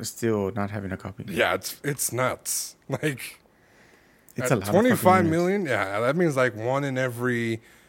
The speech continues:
Speaker 2: couple households should have it.
Speaker 1: Yeah, so it's,
Speaker 2: Like, I
Speaker 1: it's
Speaker 2: don't even think my
Speaker 1: ridiculous.
Speaker 2: nephew has one. <laughs> Like,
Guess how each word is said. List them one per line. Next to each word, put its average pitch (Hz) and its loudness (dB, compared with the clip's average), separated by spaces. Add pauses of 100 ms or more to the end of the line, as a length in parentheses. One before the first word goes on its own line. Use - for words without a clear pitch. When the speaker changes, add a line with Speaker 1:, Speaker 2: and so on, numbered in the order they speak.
(180)
Speaker 2:
couple 123 0
households 117 -4
should 90 -8
have 87 -8
it. - -20 (1900)
Speaker 1:
Yeah, 92 -8
so 104 -12
it's, 101 -12
Speaker 2:
Like, 110 -4
I 90 -6
Speaker 1:
it's 117 0 (100)
Speaker 2:
don't 156 4
even 135 0
think 131 -2
my 131 -2
Speaker 1:
ridiculous. 127 -4
Speaker 2:
nephew 143 -4
has 92 -4
one. 92 -10 (100)
<laughs> - -12
Like, 156 0